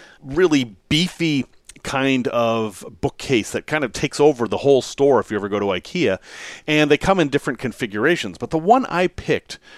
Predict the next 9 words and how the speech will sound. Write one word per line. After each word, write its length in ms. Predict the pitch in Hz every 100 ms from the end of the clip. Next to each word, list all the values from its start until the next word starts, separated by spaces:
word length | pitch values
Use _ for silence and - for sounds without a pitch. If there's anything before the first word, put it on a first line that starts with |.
| - _
was 280 | 117 107 104 -
four 540 | - - 139 139 190
boxes 720 | 165 143 139 139 - 120 107
tall 520 | - - 135 120 117 113
by 200 | 104 98
one 340 | 95 107 113
box 400 | 98 92 82 -
wide, 480 | 107 101 85 - -
or, 440 | 151 202 110 107